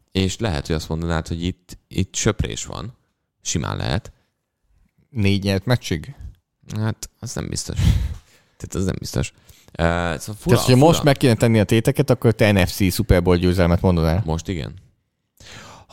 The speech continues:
Speaker 1: Ha az egyet, most én azt mondom, hogy ettől függően két csapatra mondanám azt, és leginkább egyre, amelyiknek a legnagyobb sansza van, hogy Super Bowl nyerne a jelenlegi áll szerint, az a Buffalo Bills. Miért egy, tehát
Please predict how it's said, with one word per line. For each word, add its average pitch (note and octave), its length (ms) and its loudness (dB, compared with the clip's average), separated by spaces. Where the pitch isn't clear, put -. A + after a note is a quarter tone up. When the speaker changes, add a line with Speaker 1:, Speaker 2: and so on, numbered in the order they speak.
Speaker 1:
Ha - 420 -4
az F#2+ 120 -6
egyet, A2+ 320 -4
most G#2 320 -4
én A#2 60 4
azt C3 220 0
mondom, F#2 200 -2
hogy D#2+ 240 -4
ettől - 300 -6
függően D#2+ 300 -6
két B2+ 240 -6
csapatra D#2+ 500 -4
mondanám D2+ 640 -6
azt, C#2+ 440 -10
és E2+ 140 -8
leginkább D#2+ 420 -2
egyre, D2 580 -2
amelyiknek E2+ 480 -4
a F2 60 0
legnagyobb E2 320 -2
sansza C#2 420 -6
van, C#2 240 -6
hogy C#2 280 -4
Super C2+ 460 0
Bowl C2+ 180 -2
nyerne C#2 480 -4
a B1+ 80 -6
jelenlegi C#2 340 -2
áll A#1+ 120 -2
szerint, F#2+ 420 -2
az - 80 -4
a F2+ 40 2
Buffalo F2 320 -2
Bills. - 360 -6
Miért A2 320 0
egy, F2+ 100 -6
tehát - 360 -20